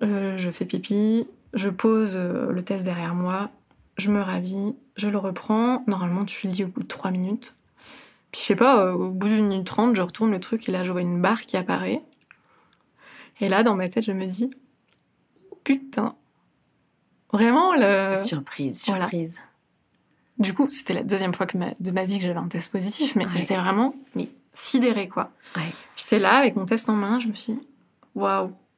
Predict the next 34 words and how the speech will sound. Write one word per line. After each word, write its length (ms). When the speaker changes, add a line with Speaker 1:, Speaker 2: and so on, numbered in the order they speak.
Speaker 1:
Ok. 200
Ok, 260
si 280
vite. » 400
Speaker 2:
Ouais, 220
là 160
maintenant, 380
là ? 260
Ok. 160
Speaker 1:
Là 200
maintenant. 420
Donc 240
là, 220
euh, 380
voilà. 160
Deuxième 320
fois, 140
mais... 260
Euh, 220
je 140
me 60
suis 140
dit, « 100
Mais 80
c'est 120
pas 80
possible 320
que 80
ça 120
arrive 160
aussi 320
vite, 300
euh, 160
enfin. » 360